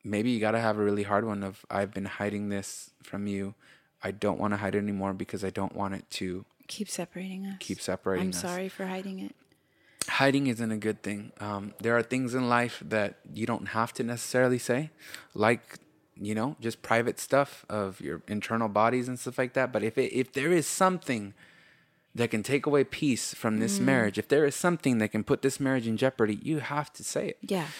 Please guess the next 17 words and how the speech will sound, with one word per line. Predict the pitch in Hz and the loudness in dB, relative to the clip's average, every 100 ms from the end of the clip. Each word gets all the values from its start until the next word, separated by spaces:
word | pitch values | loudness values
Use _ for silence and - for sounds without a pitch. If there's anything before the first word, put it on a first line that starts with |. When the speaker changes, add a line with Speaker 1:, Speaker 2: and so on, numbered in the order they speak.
| - | -8
Speaker 1:
So | - 139 | 2 4
Jackie | 143 147 165 - 156 147 | 6 4 2 -2 2 2
in | 123 | 2
her | 143 | -2
situation | 139 131 - 135 131 139 | -2 -4 2 4 4 2
had | 127 117 | 0 2
nothing | 120 127 131 123 | 2 0 -2 -4
to | |
do | 113 123 | -2 0
with | 110 104 110 | 0 2 4
our | 117 | 4
matrimony, | 107 113 120 113 104 101 104 | 4 2 2 -2 -2 -2 -2
with | 107 113 | 0 4
our | 117 | 4
marriage. | 107 135 110 101 - - - - | 4 2 2 -4 -12 -18 -20 -10
She | - - | -2 2
didn't | 214 | 2